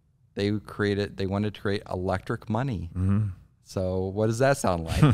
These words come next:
Speaker 2: <laughs>
Speaker 1: right? What's electric money? They wanted to get off, they wanted the government to get off gold, which was used to fund wars.
Speaker 2: Mm-hmm.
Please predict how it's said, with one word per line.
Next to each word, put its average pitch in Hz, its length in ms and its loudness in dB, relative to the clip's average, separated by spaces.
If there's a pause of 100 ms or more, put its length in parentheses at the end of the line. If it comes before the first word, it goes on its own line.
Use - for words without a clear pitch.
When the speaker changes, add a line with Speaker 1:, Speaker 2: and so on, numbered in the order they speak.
(120)
Speaker 2:
<laughs> 120 200 4
Speaker 1:
right? 98 180 -4
What's 101 260 -4
electric 104 380 0
money? 113 160 0
They 92 100 0
wanted 107 300 2
to 95 160 2 (380)
get 104 140 0
off, 101 260 2
they 110 80 0
wanted 104 300 2
the 110 80 0
government 101 480 0
to 113 60 -2
get 92 180 -2
off 95 220 -4 (280)
gold, 101 520 0 (440)
which 98 420 -4 (280)
was 92 180 -4
used 98 220 -2
to 92 100 0 (160)
fund 101 260 4
wars. 98 680 0
Speaker 2:
Mm-hmm. 85 240 -2